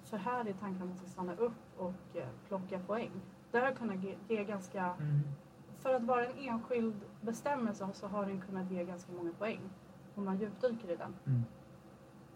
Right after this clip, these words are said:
Speaker 1: Och till två tjugoett så har man också behövt använda rättskällorna, så stödjande rättskällor, för att förstå vad den egentligen döljer. Så. Om man tittar till, eh,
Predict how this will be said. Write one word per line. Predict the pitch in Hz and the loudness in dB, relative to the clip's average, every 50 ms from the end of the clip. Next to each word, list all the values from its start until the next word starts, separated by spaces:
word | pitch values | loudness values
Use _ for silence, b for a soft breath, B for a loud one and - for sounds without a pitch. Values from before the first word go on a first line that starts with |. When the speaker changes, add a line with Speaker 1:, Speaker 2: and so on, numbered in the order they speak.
| - - - - B B B B B B - - | -18 -16 -16 -16 B B B B B B 2 4
Speaker 1:
Och | 233 226 - - - - - | 4 4 4 0 -8 -12 -6
till | - 277 285 277 262 233 - - | -2 0 2 2 0 -2 -6 -8
två | - - 247 220 | 0 6 6 6
tjugoett | 208 - 190 202 190 - | 6 6 2 0 0 0
så | - 208 | 2 2
har | 196 190 | 4 4
man | 190 190 185 | 6 6 4
också | 185 185 - 185 | 4 2 2 2
behövt | 190 190 190 196 190 - - | 4 4 4 4 2 2 4
använda | 220 220 214 208 214 233 240 233 226 214 202 202 190 | 4 4 6 6 4 4 4 6 6 6 6 6 4
rättskällorna, | 202 196 - - - - 247 233 226 202 185 175 175 175 185 | 2 0 -2 -6 -2 2 4 4 6 4 4 4 2 0 0
så | 185 - 202 | -2 -4 -6
stödjande | 180 - - 214 202 202 226 240 233 220 | -6 -2 2 2 4 4 4 2 2 2
rättskällor, | 208 190 - - 190 175 170 170 | 0 0 -2 -6 -2 0 0 0
för | 170 - 180 170 | 0 0 0 0
att | 170 180 - - - - - - - | 0 -2 -6 -12 -18 -18 -18 -12 -10
förstå | 202 190 - - - 262 302 269 220 | -8 -8 -4 0 2 2 4 4 2
vad | 196 180 | 2 0
den | 175 175 175 | 0 -2 -2
egentligen | 170 165 165 - - 175 170 170 170 | -2 -4 -6 -8 -8 -6 -4 -2 0
döljer. | 226 285 277 208 170 - 190 - - - - - - - - - - - - - - - - - - - - - - - - - - - - - - - - - - - - - - - - - - | 0 0 0 -2 -4 -4 -8 -10 -12 -14 -16 -18 -18 -18 -18 -18 -18 -18 -16 -16 -16 -16 -16 -16 -16 -16 -16 -16 -18 -20 -20 -20 -20 -18 -18 -18 -18 -18 -18 -18 -18 -18 -18 -18 -18 -18 -18 -14 -10
Så. | - - - 302 294 233 180 - - - - - - - - - - - - - - - - - - - - - - - - - - - - - - - - - - - - - - - - - - - - - - - - - - - - - - - - - - | -10 -6 -2 2 4 4 4 4 2 -2 -10 -14 -16 -18 -18 -18 -18 -18 -18 -18 -18 -18 -16 -16 -16 -16 -16 -16 -16 -16 -16 -16 -18 -18 -18 -18 -18 -18 -18 -18 -18 -18 -18 -18 -18 -18 -18 -18 -18 -18 -18 -18 -18 -20 -20 -20 -18 -18 -18 -18 -18 -18 -18 -16 -4
Om | - 262 254 | -4 -2 0
man | 262 254 - | 0 0 0
tittar | - 285 269 - - - 269 262 254 | -2 -6 -8 -2 2 4 6 6 4
till, | - - 254 254 247 240 233 233 233 | 4 -2 -4 -2 0 2 4 4 6
eh, | 233 226 226 220 220 220 220 214 214 214 | 6 8 8 6 6 4 2 2 2 0